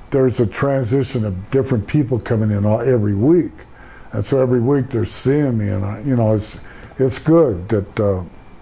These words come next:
I never turn down a selfie, and I, I enjoy, and all my fr-, all my fans are very friendly to me, and they, they really enjoyed my style, and they enjoyed the eighties, you know.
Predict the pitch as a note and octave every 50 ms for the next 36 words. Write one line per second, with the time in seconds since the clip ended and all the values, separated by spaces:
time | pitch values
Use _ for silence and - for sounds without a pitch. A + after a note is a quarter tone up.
0 | - - - - - - - - - - A2 A#2+ B2 C3+ C#3 C3+ C3 A#2 - C3+
1 | C3 B2+ A#2+ B2 B2 B2 B2 B2 A#2 - - - A#2 A2 G#2+ G#2 G#2 - A2+ A2+
2 | G#2+ G2+ - - - - - - - - - - - - - - - - A2+ A2
3 | G#2+ G#2 G#2 G#2 G#2 - A2+ A2+ G#2+ G#2 G#2 G2+ G2 - - - A2 G#2+ A2 A2
4 | G#2 G2+ F#2+ G2 A2 A2 G#2+ G#2+ G#2 G2+ G#2 G2+ - - - - - - - -
5 | - - - G#2+ A2+ A#2 B2 C3 C#3 C3+ B2 A2 - - C#3+ C3+ - - - -
6 | - - - G#2 A#2 C#3 D3+ D3+ C#3 - - - D3+ D3+ D3+ D3+ C3+ A#2 A#2+ G2
7 | G#2 A#2 A#2 A#2 A2+ A2 - - B2+ B2+ B2 A2+ G2+ F#2 E2+ - F#2+ F2+ E2+ E2+
8 | F2 F#2 F#2+ G2 G2+ G2 G2 F#2 - - - - - - - - - - G#2 G#2+
9 | G#2+ A#2 A#2 A#2 A2+ A2 G#2 G2 - A#2 A2+ A2 A2 G#2 G2 G2+ G#2 G2+ G2 -
10 | - - - G2+ G2+ G2+ G2+ G2+ G2+ G2+ G2 G2 G2 G2+ G2+ G2+ G2+ G2+ F#2 G2
11 | G2+ G2+ G2+ G2 G2 F#2 F#2 - - - - - - - - - - - - -
12 | - - - - A2+ A2+ A2 A2+ A2 A2+ A2 A2 G#2 G#2 G#2 G#2 G2+ - - -
13 | - A2 G2+ G#2 G#2+ G#2